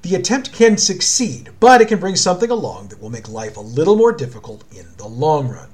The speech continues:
There's one more kind of skill test I wanted to mention here, and it's the difficulty zero test.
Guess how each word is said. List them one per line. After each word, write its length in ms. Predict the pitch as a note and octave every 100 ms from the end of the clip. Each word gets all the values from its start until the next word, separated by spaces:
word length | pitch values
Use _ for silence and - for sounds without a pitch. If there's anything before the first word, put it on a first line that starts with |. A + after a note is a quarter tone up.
| -
There's 260 | C3+ B2+ B2
one 420 | F#2+ A2 D#3+ A#3+
more 200 | B3+ B3
kind 240 | - A3 G3
of 40 |
skill 300 | - G3 F3
test 280 | F3 F3 C3
I 60 |
wanted 380 | G#2 G2 B2+ E3+
to 60 | G3+
mention 280 | A3+ A3 A#3+
here, 260 | D3 B2+ B2+
and 120 | C3+
it's 140 | B2+
the 140 | - B2
difficulty 800 | - F3+ A#3+ A#3 G#3+ G#3+ G#3+ F#3
zero 540 | C#3 B2+ B2+ F2+ D2+ -
test. 520 | - E2+ - - -